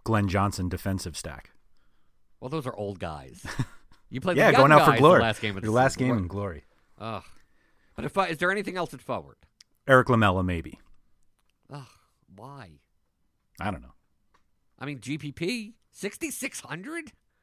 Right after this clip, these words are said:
Speaker 2: I'd rather pay up for Son if he's in.
Speaker 1: Okay.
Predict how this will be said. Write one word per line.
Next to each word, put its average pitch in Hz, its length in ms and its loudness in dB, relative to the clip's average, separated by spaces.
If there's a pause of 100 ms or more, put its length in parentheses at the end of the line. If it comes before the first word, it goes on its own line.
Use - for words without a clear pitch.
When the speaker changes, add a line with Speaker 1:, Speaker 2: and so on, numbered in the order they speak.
(1400)
Speaker 2:
I'd 131 100 -8
rather 190 180 -2
pay 185 260 -6
up 185 100 -10
for 160 120 -8
Son 196 400 -6
if 85 120 -16
he's 76 220 -18
in. 65 180 -20 (2500)
Speaker 1:
Okay. 135 200 -10